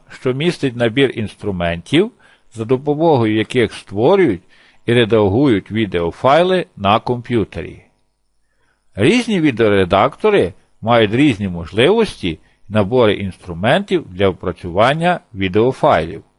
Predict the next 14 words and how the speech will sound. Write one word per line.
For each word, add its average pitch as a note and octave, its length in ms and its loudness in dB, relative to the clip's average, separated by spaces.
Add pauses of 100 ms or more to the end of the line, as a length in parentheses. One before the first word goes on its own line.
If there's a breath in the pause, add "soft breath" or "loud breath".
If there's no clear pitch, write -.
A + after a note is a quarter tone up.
(1040)
До B2 100 -4
складу A#3+ 360 0
операційної E3+ 760 0
системи C#3+ 640 0
Windows A2+ 560 -2
севен D#3+ 540 0 (640 soft breath)
входить D#3+ 400 0
відеоредактор C#3+ 1040 2 (220)
Кіностудія A#2 1000 -2 (500)
або A2+ 300 0
Windows G#3 680 0
Live C#3 360 2 (120)
Movie A#2 580 -2
Maker. F#2+ 500 -2